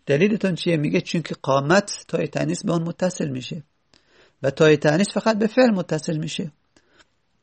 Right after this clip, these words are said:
<clears throat> خب،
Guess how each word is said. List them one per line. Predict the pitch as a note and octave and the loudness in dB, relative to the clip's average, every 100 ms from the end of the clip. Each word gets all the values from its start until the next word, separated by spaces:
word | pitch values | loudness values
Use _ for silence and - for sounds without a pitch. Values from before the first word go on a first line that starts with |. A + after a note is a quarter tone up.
| _ _ _ _ - | _ _ _ _ -18
<clears throat> | C#3+ - _ D#3 D3 - - - - _ _ _ _ _ _ _ _ _ _ - _ _ _ _ _ _ _ _ | -16 -16 _ -4 -4 -8 -10 -10 -16 _ _ _ _ _ _ _ _ _ _ -20 _ _ _ _ _ _ _ _
خب، | _ D3 | _ -2